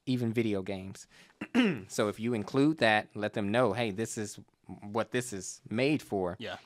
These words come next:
Speaker 1: That
Speaker 2: yeah.
Speaker 1: gives them even more information and direction. Like, "Oh, yeah, we're, we're actually looking for something like that right now with our new deal with C B S March Madness."
Speaker 2: Yeah.
Speaker 1: You know, with
Speaker 2: Yeah.
Speaker 1: that, you know, so,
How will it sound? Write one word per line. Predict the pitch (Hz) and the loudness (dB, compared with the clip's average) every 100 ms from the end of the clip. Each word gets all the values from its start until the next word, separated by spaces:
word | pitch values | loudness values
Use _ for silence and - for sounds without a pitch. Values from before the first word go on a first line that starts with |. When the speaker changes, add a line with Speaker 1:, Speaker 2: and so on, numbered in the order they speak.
| - | -4
Speaker 1:
That | 110 | -2
Speaker 2:
yeah. | |
Speaker 1:
gives | 113 110 | 0 -4
them | 113 104 | -2 -4
even | 101 98 | -4 -6
more | 98 131 117 | -2 2 0
information | 101 92 92 - 90 | 0 -4 -4 -4 -6
and | 90 | -6
direction. | 92 92 - 85 85 | -4 -4 -4 -10 -8
Like, | 82 | -2
"Oh, | 185 | -2
yeah, | 208 180 | 0 0
we're, | 123 175 | 0 -4
we're | 131 165 | -4 -6
actually | 143 139 147 117 | -4 -6 -6 -6
looking | 135 131 | -6 -6
for | 95 | -8
something | - 98 101 | -4 -4 -4
like | 95 92 | -4 -4
that | 92 87 | -4 -2
right | 90 92 | -4 -4
now | 95 92 92 - - | -2 -2 -4 -12 -10
with | 107 104 | -4 2
our | 101 | 2
new | 98 110 | 2 0
deal | 101 113 127 101 | 0 0 2 0
with | 101 95 - - - - _ | -2 -4 -14 -20 -20 -20 _
C | - 131 | -8 -6
B | 120 120 | -2 0
S | 131 123 | 0 0
March | 113 110 117 | 0 -2 0
Madness." | 117 135 87 80 - - | 2 2 0 -10 -14 -12
Speaker 2:
Yeah. | 110 92 85 - | -8 -8 -10 -4
Speaker 1:
You | 117 113 | -2 2
know, | 98 90 104 | 0 -2 -6
with | 101 87 | -8 -2
Speaker 2:
Yeah. | 101 | -2
Speaker 1:
that, | - 117 | -2 -4
you | 107 | -2
know, | 95 | -2
so, | - 110 98 | 0 2 0